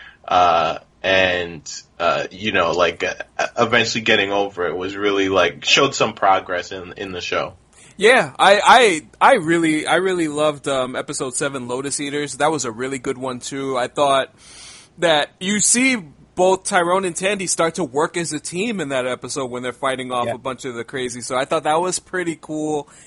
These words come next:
Speaker 2: in
Speaker 3: You kinda see
Speaker 2: itself.
Speaker 3: what their power's gonna be, because, like, in there, their powers are more po-, potent. So, like,
Speaker 2: Yeah.
Speaker 3: you could see Tyrone actually do his thing, as opposed, like, to the real world where, okay.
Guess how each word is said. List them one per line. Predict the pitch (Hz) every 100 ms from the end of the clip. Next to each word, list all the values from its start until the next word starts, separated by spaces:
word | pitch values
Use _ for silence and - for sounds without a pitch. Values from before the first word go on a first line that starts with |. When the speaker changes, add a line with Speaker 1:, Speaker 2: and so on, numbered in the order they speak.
| _
Speaker 2:
in | 151 147
Speaker 3:
You | 135
kinda | -
see |
Speaker 2:
itself. | 156 147 151
Speaker 3:
what | 147
their | 110
power's | 117 139 139
gonna | 117 98
be, | 101 92 - _ _
because, | 123 127 120 117
like, | 107 -
in | 123 113
there, | 117 117
their | 104
powers | 95 107 104
are | 101
more | 98
po-, | 95 104 - -
potent. | 110 151 175 - -
So, | - 107
like, | 101
Speaker 2:
Yeah. | 170 156 123
Speaker 3:
you |
could | 110 104
see | - - _
Tyrone | 120 110 110
actually | 104 101 104
do | 101
his | 101 98
thing, | - 98 90 87
as | -
opposed, | 101 104 104 101
like, | 85 _
to | - 104 107
the | 104 101 95
real | 104 98
world | 98 92 95
where, | 98 - -
okay. | 101